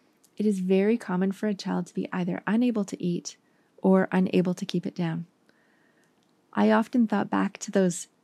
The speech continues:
days of power struggles over food when my children were toddlers, and how there was just no winning once a child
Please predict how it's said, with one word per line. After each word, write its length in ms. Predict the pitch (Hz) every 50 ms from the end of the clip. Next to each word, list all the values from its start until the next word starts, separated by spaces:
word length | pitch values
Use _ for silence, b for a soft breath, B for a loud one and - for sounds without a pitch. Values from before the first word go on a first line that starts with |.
| _ -
days 380 | 196 190 185 190 196 196 185
of 140 | 185 175 -
power 320 | - - 190 180 180 185 208
struggles 440 | - - - 208 208 208 214 202
over 220 | 202 190 185 180 180
food 440 | 175 - - 180 175 185 208 220 190
when 140 | 185 185
my 120 | 180 180 175
children 360 | 170 - 175 170 175 185 175
were 120 | 170 170
toddlers, 760 | 165 - - 175 165 165 175 185 202 240 294 320 - - - - b b b b b b b b b _
and 260 | - 208 208 208 208 208
how 220 | - 196 196 202
there 140 | 185 196 180
was 140 | 175 175 -
just 320 | - 190 185 - - -
no 200 | 190 214 233 262
winning 340 | 247 220 220 196 180 165 160
once 220 | 170 175 175 -
a 40 | 175
child 420 | - - 185 175 175 175 170 -